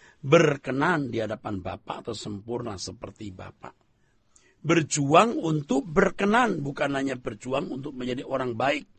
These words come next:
Sebab kalau hanya menjadi orang baik, tidak usah beragama pun orang bisa baik.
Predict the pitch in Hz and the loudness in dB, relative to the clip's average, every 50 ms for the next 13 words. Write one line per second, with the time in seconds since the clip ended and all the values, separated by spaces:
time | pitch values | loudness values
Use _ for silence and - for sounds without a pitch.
0 | _ _ _ _ _ _ - - - _ - - 120 120 - - 123 117 120 117 | _ _ _ _ _ _ -20 -20 -20 _ -8 -4 -4 -4 -2 -2 -4 -2 0 0
1 | 110 110 113 113 113 110 110 107 120 113 107 110 107 101 101 113 135 151 147 - | 0 0 -2 -4 -4 -4 -6 -6 -6 -6 -6 -6 -6 -4 -2 0 0 -2 -2 -4
2 | - 143 127 120 - 113 113 - - 104 95 - 104 - - - 95 92 92 90 | -6 -4 -4 -4 -4 -4 -6 -6 -6 -6 -2 -2 -2 -2 -2 -6 -10 -10 -12 -12
3 | 90 95 98 95 92 95 - _ _ _ 202 262 311 277 247 247 - - 131 127 | -12 -12 -12 -14 -14 -16 -18 _ _ _ 6 8 8 8 6 2 -2 -6 -6 -6
4 | 123 117 107 104 104 101 - 101 - 90 87 90 87 87 85 | -6 -6 -8 -8 -10 -10 -10 -10 -12 -12 -12 -12 -14 -14 -16